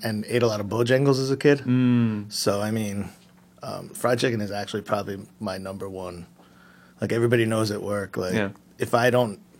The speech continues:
Speaker 1: eat by a certain hour, I just settle for, I just throw some wings in the, in the fryer,
Speaker 2: So,
Speaker 1: and that's that.
Speaker 2: one of the best, uh, investments I ever made was, um, I supported on Kickstarter, um, a sous vide system, um, called, it's called Joule. It's very simple, operate from my phone.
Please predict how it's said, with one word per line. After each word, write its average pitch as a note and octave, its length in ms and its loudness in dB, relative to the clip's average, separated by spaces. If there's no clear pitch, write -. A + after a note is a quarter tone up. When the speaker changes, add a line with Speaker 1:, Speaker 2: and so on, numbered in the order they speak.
Speaker 1:
eat B2 340 -4
by A2+ 80 2
a A#2 80 0
certain A#2 260 -2
hour, A#2+ 240 2
I G#2+ 120 -2
just A2 220 -4
settle F#2+ 260 -6
for, F2 280 -12
I - 60 -8
just - 160 -10
throw A2 140 -4
some F#2+ 280 -8
wings G#2 300 -6
in F#2 120 -10
the, F#2 120 -12
in F#2 60 -8
the F2+ 60 -10
fryer, F#2 220 -4
Speaker 2:
So, C3+ 180 4
Speaker 1:
and - 160 -8
that's F#2 200 -8
that. A#2 240 -10
Speaker 2:
one D3 180 8
of D3 60 6
the C#3 60 6
best, C3 380 4
uh, A#2 240 6
investments A2+ 420 2
I A2+ 40 -2
ever G#2+ 160 0
made G#2 260 -2
was, G#2 420 -2
um, G2+ 460 -2
I A#2+ 60 -2
supported A2+ 420 -2
on G#2 60 -8
Kickstarter, G#2 760 -4
um, G2+ 380 -4
a A#2 80 -6
sous A2+ 220 -2
vide A#2+ 240 -2
system, G3 560 -4
um, G#2+ 680 0
called, A#2+ 260 2
it's B2 100 -8
called A#2 180 2
Joule. A#2 340 2
It's A#2 100 -6
very A2+ 160 4
simple, G#2+ 300 -2
operate G#2+ 320 -2
from G#2+ 100 -6
my G#2 100 -4
phone. G#2+ 340 -2